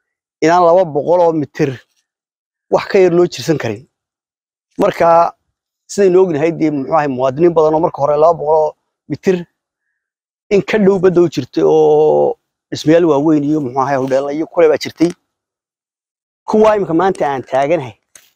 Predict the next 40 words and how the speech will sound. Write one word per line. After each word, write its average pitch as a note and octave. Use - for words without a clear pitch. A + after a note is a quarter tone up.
ee C#3+
halkaa F3
baddii F#3
aad E3
arkaysaan D#3+
cagaha D#3
kula D#3+
jira, C#3
waxa D#3+
weeye F3
toban F#3
mitir E3
bay D#3+
u D#3+
jirtaayo. C3+
Digreetadii D#3+
shalay F#3
soo F#3
baxday, E3
maxay E3+
bil F#3
gudaheed F3
soo F3+
baxday, A#2
haddana D3
waa F3+
taa E3
loo E3+
fasaxay A#2+
in, F#3+
muxuu E3+
ahaa, B2+
tobankaa E3+
mitir D3+
la C#3
dhistay. B2
Halkaa D#3+
ciiddu D#3+
taa C#3
aad D#3